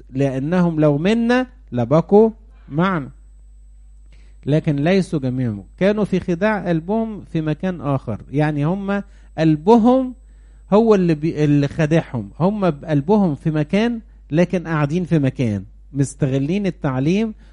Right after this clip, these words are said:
وبيعلموا التعليم اللي تتناسب المكان اللي قلبهم فيه.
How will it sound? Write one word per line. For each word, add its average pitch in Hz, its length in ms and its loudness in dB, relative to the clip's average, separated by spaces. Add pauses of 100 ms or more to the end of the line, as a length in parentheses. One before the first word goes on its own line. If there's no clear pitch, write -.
(120)
وبيعلموا 135 720 2
التعليم 147 640 -2
اللي 131 260 0
تتناسب 135 760 0
المكان 123 560 -2
اللي 120 160 -2
قلبهم 107 580 -2 (240)
فيه. 82 260 -12